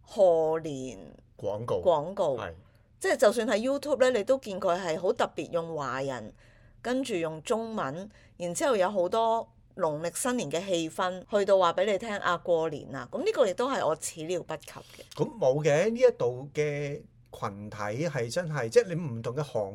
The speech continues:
Speaker 2: 業其實都一定會有唔少係華人背景。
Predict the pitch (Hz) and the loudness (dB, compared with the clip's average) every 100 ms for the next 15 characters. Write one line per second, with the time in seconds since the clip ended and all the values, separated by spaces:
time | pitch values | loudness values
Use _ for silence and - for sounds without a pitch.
0 | 113 117 - 104 101 110 - 190 180 - | -8 -10 -8 -8 -6 -6 -6 -6 -6 -6
1 | 120 113 120 120 110 113 123 147 _ _ | -6 -4 -6 -4 -2 -2 -2 -8 _ _
2 | 117 101 113 - 107 170 143 117 104 92 | -10 -8 -6 -4 -4 -4 -2 -4 -4 -6
3 | 95 90 98 110 104 87 90 | -8 -10 -10 -10 -8 -10 -10